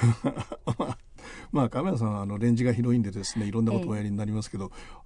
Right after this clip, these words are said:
Speaker 1: こういう曲書くんだっていうのは意外でしたよ。
Speaker 2: <laughs> うん。あの、これも石川の無茶ぶりで、
Speaker 1: はい。
Speaker 2: 「亀田さん、あの、人間一生の歌を書きましょう」って。<laughs>
Speaker 1: あ、そうおっしゃったんだ。
Speaker 2: うん。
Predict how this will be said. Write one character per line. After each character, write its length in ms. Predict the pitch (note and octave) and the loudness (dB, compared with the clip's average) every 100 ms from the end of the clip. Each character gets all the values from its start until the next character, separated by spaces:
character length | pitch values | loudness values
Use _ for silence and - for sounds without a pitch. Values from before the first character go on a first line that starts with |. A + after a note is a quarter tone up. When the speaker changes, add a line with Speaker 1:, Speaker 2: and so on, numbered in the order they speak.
| - | -12
Speaker 1:
こ 320 | - A2+ A#2+ | -6 -2 2
う 60 | E3 | 4
い 80 | F3 | 4
う 60 | |
曲 160 | F3 D3+ - | 4 -2 0
書 100 | D3+ | 2
く 120 | C#3+ | 4
ん 80 | A#2+ | 4
だ 120 | G#2 | 4
っ 60 | |
て 180 | F#2 - | -2 -8
い 20 | |
う 40 | G#2 | -4
の 60 | |
は 60 | G2 | -2
意 80 | G#2 | -2
外 180 | A2+ G#2 | -2 -2
で 80 | |
し 80 | G#2+ | -4
た 100 | - | -8
よ。 100 | G#2 - - F#3 | -12 -12 -12 -6
Speaker 2:
<laughs> 240 | F3+ - | -4 -2
う 80 | - | 0
ん。 220 | G3 F3 - - - - | 0 0 -4 -14 -16 -4
あ 200 | F#3 F#3 | 0 2
の、 600 | F3+ F3+ F3 F3 - - | 2 0 -2 -4 -6 -4
こ 100 | - | 2
れ 80 | A3 | 6
も 260 | A3 G#3+ G#3 | 6 4 2
石 220 | G#3 - | -4 -6
川 220 | - G3+ | -2 0
の 120 | F#3+ F#3+ | 2 0
無 120 | F#3 | 0
茶 200 | - F3 | 0 -2
ぶ 120 | E3+ | 0
り 120 | F3 E3+ | 0 0
で、 240 | G3 E3+ - - | 0 0 -6 -14
Speaker 1:
は 140 | - A2+ | -4 2
い。 20 | |
Speaker 2:
「亀 160 | C#4 B3+ | 4 4
田 100 | F#3+ | 2
さ 280 | G3 F#3 | 0 0
ん、 80 | E3 - - - - | -2 -6 -16 -18 -10
あ 120 | - G3 | 0 2
の、 160 | G3 | 2
人 280 | F#3 A3 C#4+ | 6 8 8
間 240 | D4 D4 B3 | 8 6 6
一 100 | A#3+ | 4
生 220 | - C#4+ | 4 6
の 100 | C4+ | 6
歌 220 | C4+ C4 | 6 4
を 60 | G#3+ | 2
書 80 | E3 | 0
き 100 | D#3 | -2
ま 120 | D#3+ | -2
し 120 | D#3 E3 | 0 -4
ょ 100 | - | -6
う」 80 | - B3 | 2 2
っ 40 | |
て。 40 | - G#3 - | 4 2 4
<laughs> 240 | - F4+ | 4 4
Speaker 1:
あ、 180 | D#3 B2 - - | 2 0 -4 -12
そ 180 | - F3+ | 2 6
う 40 | B2+ | 6
お 40 | |
っ 20 | |
し 100 | A#2 | 6
ゃ 40 | B3+ | 2
っ 40 | |
た 100 | F3 | 2
ん 40 | |
だ。 120 | A#2+ - - - - | -2 -4 -12 -8 4
Speaker 2:
う 80 | |
ん。 200 | A3+ F3 | 4 4